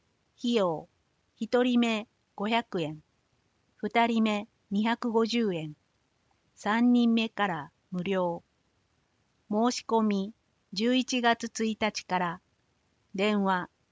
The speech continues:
手話通訳、要約筆記あり。申し込み、問い合わせ、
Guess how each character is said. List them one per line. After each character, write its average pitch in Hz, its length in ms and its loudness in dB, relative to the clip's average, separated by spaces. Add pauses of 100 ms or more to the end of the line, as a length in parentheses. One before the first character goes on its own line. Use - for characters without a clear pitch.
(1000)
手 - 180 -2
話 254 180 4
通 247 260 0
訳、 165 480 -2 (300)
要 233 240 4
約 247 280 0
筆 214 180 -6 (120)
記 214 140 -4
あ 185 100 -2
り。 151 140 -10 (1300)
申 226 220 2
し - 100 -4
込 226 180 -2
み、 208 280 -2 (200)
問 208 200 -2
い 202 80 0
合 185 80 0
わ 175 140 0
せ、 160 340 -6